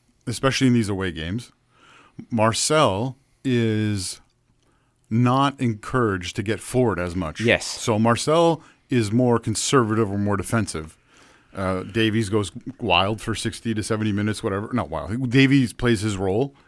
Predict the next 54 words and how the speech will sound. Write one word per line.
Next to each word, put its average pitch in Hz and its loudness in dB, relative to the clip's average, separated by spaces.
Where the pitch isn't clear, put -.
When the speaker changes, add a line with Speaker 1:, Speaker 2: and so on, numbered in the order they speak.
Speaker 1:
uh, 101 0
attacking 104 0
role 101 0
as 101 -4
much 98 -2
as 92 -8
possible, 123 -6
help 87 -6
out. 92 -2
And 127 4
then 143 6
they're 135 6
like, 123 4
"Okay, 131 2
yeah, 127 4
we 110 0
wanna 151 4
get 131 0
more 135 6
out 131 4
of 113 0
the 104 -4
fullback 110 2
spot, 90 -2
so - -2
we'll 131 4
put 127 2
Davies 131 4
back 117 4
there 117 4
because 113 0
he 110 0
can 117 0
recover 120 0
or 95 4
whatever, 87 -2
and 101 0
bring 117 2
on 104 2
Shea 98 0
because 90 -4
he 104 -4
can 90 -4
play 95 -4
the 87 -6
left 87 -4
side 82 -4
well 82 -4
and 82 -4
has 80 -8
contributed 82 -6
and 80 -2
all 82 -2
that." - -20